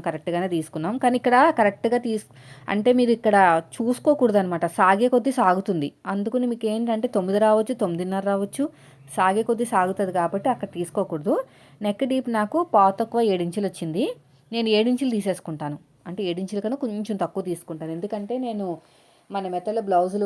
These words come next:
కటింగ్ చేసేటప్పుడు, స్టిచ్చింగ్ చేసేటప్పుడు అయితే మీరు ఇది బాగా ఫాలో అవ్వాలి. షోల్డర్ దగ్గర లైట్గా స్లోప్ ఇస్తాను కదా, ఆ స్లోప్ కోసమే నేను ఒక రెండు గీతలు ఎక్కువ తీసుకుంటాను నార్మల్ నెక్ డీప్ కన్నా.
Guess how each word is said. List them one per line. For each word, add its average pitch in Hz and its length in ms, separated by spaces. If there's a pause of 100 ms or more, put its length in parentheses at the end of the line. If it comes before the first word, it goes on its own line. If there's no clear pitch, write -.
కటింగ్ 185 320
చేసేటప్పుడు, 180 520
స్టిచ్చింగ్ 190 360
చేసేటప్పుడు 180 400
అయితే 170 200 (720)
మీరు 180 180
ఇది 170 100 (120)
బాగా 170 260
ఫాలో 175 340
అవ్వాలి. 156 320 (600)
షోల్డర్ 214 360
దగ్గర 214 280
లైట్గా 185 380
స్లోప్ 185 260
ఇస్తాను 175 320
కదా, 208 180 (420)
ఆ - 20 (100)
స్లోప్ 190 300 (100)
కోసమే 202 320 (100)
నేను 240 160
ఒక 196 160
రెండు 175 200
గీతలు 170 260
ఎక్కువ 185 220
తీసుకుంటాను 156 500
నార్మల్ 165 340
నెక్ 156 240
డీప్ 147 220
కన్నా. 143 240